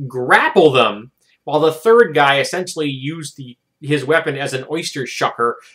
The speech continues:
to kill the guy because he was denied his, his, uh, he was flat-footed, essentially being grappled. Um, I think you could do away with that problem if you were to have a successful hit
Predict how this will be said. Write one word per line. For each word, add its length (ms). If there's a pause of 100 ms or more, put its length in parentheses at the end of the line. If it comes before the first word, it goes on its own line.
(100)
to 80
kill 280
the 120
guy 420 (540)
because 260
he 140
was 100
denied 400
his, 240 (140)
his, 260
uh, 260
he 120
was 220 (180)
flat-footed, 480
essentially 340
being 160
grappled. 420 (520)
Um, 260
I 140
think 160
you 100
could 220
do 160
away 400
with 180
that 240
problem 480 (380)
if 240
you 140
were 200
to 360
have 420 (120)
a 60
successful 680
hit 240